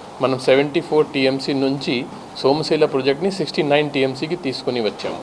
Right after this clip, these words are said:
So మా దగ్గర ఫైవ్ టీఎంసీ ఇప్పుడు ప్రస్-, ప్రస్తుతం కుషన్, కుషన్ ఉంది. ఈ ప్రస్తుతానికి,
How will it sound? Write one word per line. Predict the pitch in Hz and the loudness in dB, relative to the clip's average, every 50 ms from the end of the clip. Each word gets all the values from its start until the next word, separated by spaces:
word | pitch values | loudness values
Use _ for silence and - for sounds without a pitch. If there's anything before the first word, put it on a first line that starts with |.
| - - - - - - - | -12 -14 -16 -16 -18 -10 -6
So | - 131 | -2 2
మా | 123 123 | 4 4
దగ్గర | 123 123 123 127 131 | 4 6 6 6 4
ఫైవ్ | - - - 127 131 143 139 | 4 6 6 6 6 6 4
టీఎంసీ | - - 147 139 135 135 139 139 - 185 143 131 135 - - - - - - - - 139 | 2 0 4 4 4 4 2 0 0 0 0 0 -2 -6 -12 -16 -14 -12 -8 -6 -2 0
ఇప్పుడు | 135 131 135 131 | 0 0 0 0
ప్రస్-, | 127 135 120 - - - | 2 0 0 0 0 -2
ప్రస్తుతం | 143 127 - - - 160 139 | -2 -2 -2 -2 -2 -2 -2
కుషన్, | 135 - 131 120 - 165 147 135 123 | 0 -2 -2 0 2 2 2 2 2
కుషన్ | - - 131 - 165 135 120 | 2 2 2 4 2 2 2
ఉంది. | 113 107 104 131 185 208 - - - - - - - - - | 0 0 -2 -2 -2 -4 -8 -14 -16 -16 -16 -18 -14 -10 -6
ఈ | 147 | -2
ప్రస్తుతానికి, | - - 139 - 170 156 165 165 165 165 160 156 160 190 185 170 147 139 131 127 | 0 0 2 2 4 8 8 8 8 8 4 0 0 0 2 2 4 4 2 2